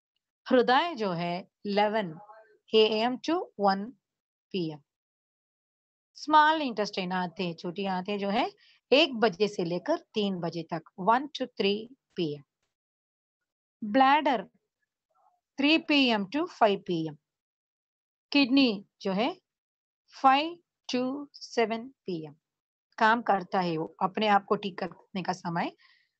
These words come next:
और पेरिकार्डियम, ब्रेन, दिमाग जो है, सात बजे से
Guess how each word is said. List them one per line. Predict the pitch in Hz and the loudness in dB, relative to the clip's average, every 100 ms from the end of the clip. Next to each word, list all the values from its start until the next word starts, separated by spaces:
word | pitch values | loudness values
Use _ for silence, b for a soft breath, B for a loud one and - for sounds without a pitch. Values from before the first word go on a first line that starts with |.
| _ _ | _ _
और | 196 208 294 330 - - | 4 6 2 -4 -8 0
पेरिकार्डियम, | 214 208 226 220 202 190 - _ | 2 4 4 4 2 -8 -10 _
ब्रेन, | 185 180 208 180 160 _ _ 175 | -8 -2 -2 -2 -8 _ _ -2
दिमाग | 202 202 196 180 | 2 4 4 2
जो | 180 | -2
है, | 180 254 403 _ _ _ _ _ - | 0 0 0 _ _ _ _ _ -18
सात | - 294 285 302 | 0 4 4 2
बजे | 240 226 196 | 0 -4 -4
से | 185 - 285 | -6 -6 -8